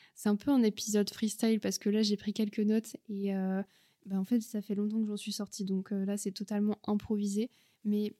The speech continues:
j'espère que tu me comprends en tout cas. Je suis pas en train de dire, comme dit, que la routine et le côté, euh, avoir un quotidien un petit peu où tu sais ce que tu vas faire dans, dans ta journée et que c'est un petit peu, euh, un petit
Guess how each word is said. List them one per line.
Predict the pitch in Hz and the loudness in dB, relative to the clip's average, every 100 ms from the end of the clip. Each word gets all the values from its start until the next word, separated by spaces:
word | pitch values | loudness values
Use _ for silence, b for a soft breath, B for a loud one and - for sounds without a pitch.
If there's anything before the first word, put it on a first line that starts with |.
| _ | _
j'espère | - 220 339 349 | -6 -2 -2 -2
que | |
tu | 254 233 | -2 0
me | 226 | 0
comprends | 226 214 214 | 0 -4 -4
en | 202 | -4
tout | - | -6
cas. | - 190 - _ | -8 -8 -10 _
Je | - | -8
suis | 233 | -6
pas | 226 | -4
en | 277 | -4
train | 254 240 | -2 -2
de | 220 | 0
dire, | 220 233 | -2 -2
comme | 226 208 | -2 0
dit, | 214 233 | -2 -2
que | 214 | -2
la | 202 196 | -2 -2
routine | 196 202 - 240 233 | -4 -6 -4 2 2
et | 220 196 196 | 2 0 0
le | 190 | -2
côté, | 196 202 - 214 208 | -4 -6 -2 -2 0
euh, | 190 185 190 B B B | 0 -2 -4 B B B
avoir | 208 220 | -2 2
un | 233 | 0
quotidien | 220 220 - 208 220 | 0 -2 -2 0 0
un | 226 | 2
petit | 214 214 | -2 -4
peu | 202 214 208 | -4 -2 -2
où | 196 185 | -2 -4
tu | - 202 196 | -8 -8 -6
sais | 196 226 | -2 -2
ce | 220 | -2
que | 226 | -4
tu | 214 | -6
vas | 202 202 | -4 -4
faire | 190 220 | -2 -2
dans, | 208 196 190 185 190 | -2 0 0 0 -2
dans | 190 202 | -2 -2
ta | 208 214 | -2 -2
journée | 202 214 226 | 0 0 2
et | 220 | 0
que | - | -2
c'est | 196 | -4
un | 190 | -4
petit | - | -6
peu, | - 208 | -8 -4
euh, | 196 185 185 185 b b b _ _ - | -2 -2 -4 -6 b b b _ _ -10
un | 202 | -6
petit | 190 - | -6 -6